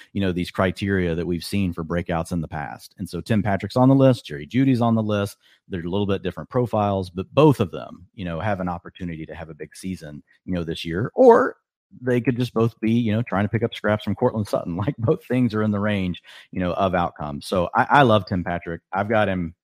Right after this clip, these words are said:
right now, I have him fifty spots ahead of A D P over at F F P C. I'm only thirteen spots ahead on Underdog, where, you know, the receiver craze goes, but that's saying something.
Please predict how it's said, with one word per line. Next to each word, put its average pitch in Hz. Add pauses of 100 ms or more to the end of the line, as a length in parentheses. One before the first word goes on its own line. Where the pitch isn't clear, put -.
(920)
right 139
now, 127
I 117
have 143
him 101
fifty 120
spots 80
ahead 90
of 82
A 85
D 80
P 82
over 80
at 78
F 82
F 78
P 80
C. 82
I'm 110
only 123
thirteen 117
spots 85
ahead 90
on 85
Underdog, 78
where, 85
you 82
know, 80
the 80
receiver 82
craze 82
goes, 85
but 117 (100)
that's 123
saying 127
something. 69